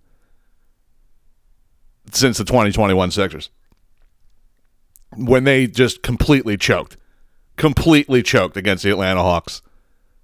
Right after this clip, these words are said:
blowing a twenty-six point lead, a twenty-two point lead at home. I'm not even gonna get into that. But this one hurt, all right,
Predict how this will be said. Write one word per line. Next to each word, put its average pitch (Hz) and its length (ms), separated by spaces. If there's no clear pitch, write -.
blowing 113 380
a 95 40
twenty-six 107 540
point 101 300
lead, 95 300
a 123 80
twenty-two 120 500
point 101 280
lead 95 240
at 139 180
home. 107 320
I'm 120 220
not 110 100
even 101 120
gonna 95 120
get 95 120
into 87 160
that. 85 160
But 113 120
this 135 180
one 117 100
hurt, 104 280
all 107 80
right, 104 240